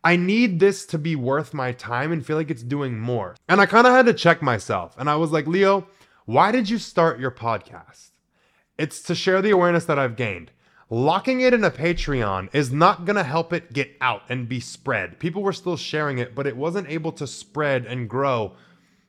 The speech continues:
as fast as it could. Like, I was limiting the potential of the information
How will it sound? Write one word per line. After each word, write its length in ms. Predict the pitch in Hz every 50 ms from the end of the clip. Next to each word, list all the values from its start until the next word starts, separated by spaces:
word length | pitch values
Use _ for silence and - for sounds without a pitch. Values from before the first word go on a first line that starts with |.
| - _ -
as 260 | 156 165 151 - -
fast 640 | - _ 151 143 147 156 180 180 - - - - - -
as 640 | 156 156 151 151 151 147 147 143 123 107 - - _ _
it 260 | 156 165 156 - _ -
could. 340 | - 208 220 190 135 98
Like, 160 | 104 127 147 156
I 100 | 165 165
was 200 | 165 156 131 135
limiting 540 | 135 139 160 185 202 214 208 208 202 196
the 80 | 185 175
potential 520 | - 156 - - - 175 175 170 - 165
of 120 | 160 147 127
the 80 | 127
information 800 | 123 143 147 143 151 139 139 147 147 - - 131 120 113 104